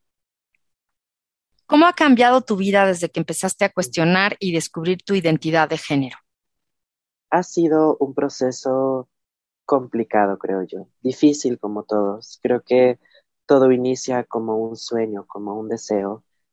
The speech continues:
Speaker 2: Recuerdo aún cuando era una niña muy, muy chiquita, ¿no? Y yo soñaba con ser una princesa, ¿no?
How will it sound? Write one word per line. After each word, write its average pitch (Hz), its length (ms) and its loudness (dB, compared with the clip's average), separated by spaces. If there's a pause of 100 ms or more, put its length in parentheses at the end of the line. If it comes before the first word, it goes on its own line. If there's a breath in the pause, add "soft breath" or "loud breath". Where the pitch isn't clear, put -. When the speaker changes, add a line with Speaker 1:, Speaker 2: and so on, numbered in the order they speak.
(100)
Speaker 2:
Recuerdo 131 460 4
aún 131 240 4
cuando 113 300 0
era 117 280 0
una 113 460 -10
niña 120 520 -6
muy, 151 220 2
muy 135 220 -4
chiquita, - 420 -10 (180)
¿no? 117 220 -8
Y 120 80 -8
yo 113 140 -2
soñaba 113 480 2
con 110 160 -8
ser 110 180 -2
una 110 240 -2
princesa, 110 640 -8
¿no? 127 240 -6